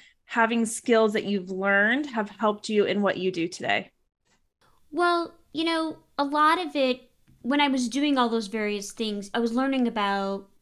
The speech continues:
Speaker 2: the business of running a business, the, how to serve clients well, what worked,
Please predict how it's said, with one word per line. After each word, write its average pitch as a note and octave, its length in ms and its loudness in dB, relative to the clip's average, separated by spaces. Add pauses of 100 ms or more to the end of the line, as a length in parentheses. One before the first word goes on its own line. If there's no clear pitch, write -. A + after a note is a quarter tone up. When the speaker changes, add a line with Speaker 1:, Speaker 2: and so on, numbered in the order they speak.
(140)
Speaker 2:
the A#3 100 2
business A3+ 400 -2
of A#3+ 100 -6
running G3+ 220 -4
a G#3+ 40 -8
business, F#3+ 440 -12 (320)
the, G3 560 -2
how - 260 4
to A#3 100 2
serve G#3+ 360 -4
clients G#3 480 -6
well, G3 420 -4
what A#3 300 -2
worked, G#3+ 480 -6